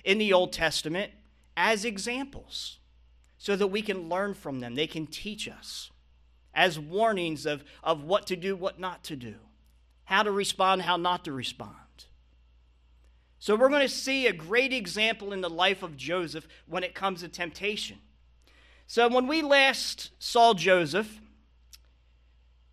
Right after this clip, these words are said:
he had been cast into a pit by his brothers. Amen? Let's pick up in Genesis thirty-seven, skip down to, uh, let's pick up in verse, uh, twenty-five. Genesis thirty-seven, verse twenty-five.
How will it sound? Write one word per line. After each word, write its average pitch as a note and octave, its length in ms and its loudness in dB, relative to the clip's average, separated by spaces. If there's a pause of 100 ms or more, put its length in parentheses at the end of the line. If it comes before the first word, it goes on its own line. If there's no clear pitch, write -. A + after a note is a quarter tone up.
(680)
he G3 60 -8
had F#3+ 100 -6
been F#3+ 140 0
cast G3 360 -2
into F#3 240 -8
a F#3 60 -6
pit - 500 -10 (580)
by B2+ 220 -6
his A#2 100 -8
brothers. - 600 -16 (840)
Amen? F3 240 -8
Let's F3 160 -16
pick G3 220 -2
up F#3 140 0
in D3 220 -4 (220)
Genesis A3+ 420 -2
thirty-seven, G#3+ 580 2
skip - 320 -2
down F#3 240 4
to, F3 520 -6 (340)
uh, D#3+ 280 0
let's F#3 160 -6
pick A3 200 -4
up F#3 120 -8
in E3+ 80 -10
verse, F3 400 -4 (160)
uh, D3 180 -4
twenty-five. C#3+ 640 -6 (760)
Genesis F3+ 440 -6
thirty-seven, F#3+ 600 -2
verse D3+ 220 -6
twenty-five. C3+ 640 -10